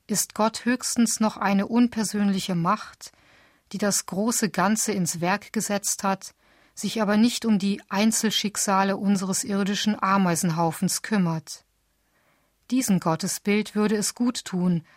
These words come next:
wenn Jesus ihm mit einem gezielten Gleichnis einen Riss zufügen würde. Ich weiß nicht, wie dieses Gleichnis zu erzählen wäre, aber vielleicht ist es ganz kurz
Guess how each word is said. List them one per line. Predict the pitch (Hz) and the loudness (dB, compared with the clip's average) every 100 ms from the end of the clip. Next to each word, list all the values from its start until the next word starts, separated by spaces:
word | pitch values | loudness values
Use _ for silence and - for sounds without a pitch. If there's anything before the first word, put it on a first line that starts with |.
| _ _ _ - | _ _ _ 0
wenn | 196 | 0
Jesus | 185 226 226 - | 2 2 0 0
ihm | 226 226 | 2 4
mit | 214 - | 4 2
einem | 208 208 | 2 2
gezielten | 220 - 269 285 247 202 | 0 0 2 2 2 2
Gleichnis | 175 196 220 - 240 - | 2 2 0 0 0 0
einen | 214 226 226 | 0 2 2
Riss | 220 254 - - | 2 0 0 -2
zufügen | - 202 165 190 180 175 160 | -2 -2 -2 -2 0 0 0
würde. | 165 165 170 160 - _ _ _ _ _ _ _ _ _ _ | -2 -2 -4 -6 -12 _ _ _ _ _ _ _ _ _ _
Ich | 226 - | -10 0
weiß | 180 175 - | 0 2 2
nicht, | 247 - - | 2 0 -4
wie | 220 | 0
dieses | 220 208 202 | 2 2 -2
Gleichnis | - 190 202 - 208 - | 0 0 0 0 -4 -2
zu | 220 | -2
erzählen | 196 - 254 240 180 160 | 0 0 2 2 2 2
wäre, | 165 165 165 - - - - | 0 0 -2 -4 -20 -20 -10
aber | 175 180 | -2 0
vielleicht | 214 175 190 254 - 240 | 2 2 2 2 -4 -6
ist | - 233 | -4 -4
es | - - - | -4 -8 -2
ganz | 262 277 - | 0 0 -2
kurz | 262 208 170 - - | 0 2 0 -4 -8